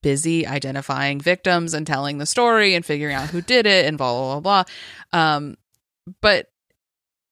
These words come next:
like, this episode never, like, re-aired, and no one ever talked, like, "Hey,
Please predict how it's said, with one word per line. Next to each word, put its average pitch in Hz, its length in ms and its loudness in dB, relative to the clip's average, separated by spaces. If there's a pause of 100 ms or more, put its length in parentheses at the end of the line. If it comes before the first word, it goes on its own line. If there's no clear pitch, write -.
like, 185 200 0
this 202 400 0
episode 185 380 0
never, 156 280 -2
like, 156 240 -4
re-aired, 135 600 2
and 147 140 2
no 156 120 2
one 165 200 2
ever 151 260 0
talked, 147 360 -4
like, 135 140 -4
"Hey, 190 400 -2